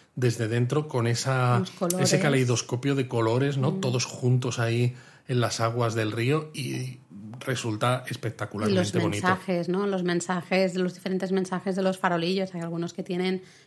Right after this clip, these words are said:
Speaker 2: pequeños dibujos que han hecho los hijos de las familias, otros tienen mensajes de esperanza, eh, mensajes, decíamos, ¿no? Muy,
Speaker 1: Ujú.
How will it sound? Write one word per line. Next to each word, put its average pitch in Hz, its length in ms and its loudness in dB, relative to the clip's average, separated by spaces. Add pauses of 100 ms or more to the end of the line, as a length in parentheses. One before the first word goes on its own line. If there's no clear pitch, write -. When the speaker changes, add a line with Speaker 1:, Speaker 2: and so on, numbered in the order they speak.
Speaker 2:
pequeños 175 420 0
dibujos 208 640 0
que - 100 -6
han 170 80 -2
hecho 170 340 -2
los 160 200 -4
hijos 175 240 -4
de 165 80 -2
las 156 160 -4
familias, 190 600 -2
otros 165 280 -8
tienen 170 240 -4
mensajes 170 540 -4 (420)
de 170 160 -4
esperanza, 190 1300 0
eh, 170 300 -8
mensajes, 160 560 -4
decíamos, 165 500 -4
¿no? 190 200 0
Muy, 147 280 4
Speaker 1:
Ujú. 170 140 2